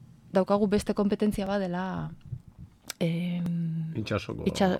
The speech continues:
Speaker 1: bai, itsasoan nor daukan
Speaker 2: Hmm.
Speaker 1: eskubidea arrantzatzeko, ezta?
Speaker 2: Hmm.
Speaker 1: Eta gero gainera, eh,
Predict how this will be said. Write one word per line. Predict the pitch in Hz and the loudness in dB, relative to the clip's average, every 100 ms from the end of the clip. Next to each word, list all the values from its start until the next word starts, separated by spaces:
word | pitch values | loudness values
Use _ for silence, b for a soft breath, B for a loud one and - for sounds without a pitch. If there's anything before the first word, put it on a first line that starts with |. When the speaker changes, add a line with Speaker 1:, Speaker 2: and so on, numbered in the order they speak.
| - - | -4 4
Speaker 1:
bai, | 202 196 | 6 6
itsasoan | 202 214 208 226 233 220 | 2 2 6 4 4 4
nor | 220 240 208 | 8 8 8
daukan | 202 202 226 247 233 B B B | 6 8 8 8 6 B B B
Speaker 2:
Hmm. | 113 | 2
Speaker 1:
eskubidea | 190 - 226 214 208 208 220 - | 4 6 6 6 4 4 4 2
arrantzatzeko, | 175 190 196 175 - 151 151 | 2 2 2 -2 -4 -6 -6
ezta? | 156 - 175 160 | -6 -8 -6 -4
Speaker 2:
Hmm. | 117 110 - - | -4 -6 -6 0
Speaker 1:
Eta | 196 185 | 2 4
gero | 196 202 | 4 4
gainera, | 202 208 214 214 214 - | 4 4 4 4 4 0
eh, | 185 190 180 180 175 175 | -2 -2 -2 -2 -2 -4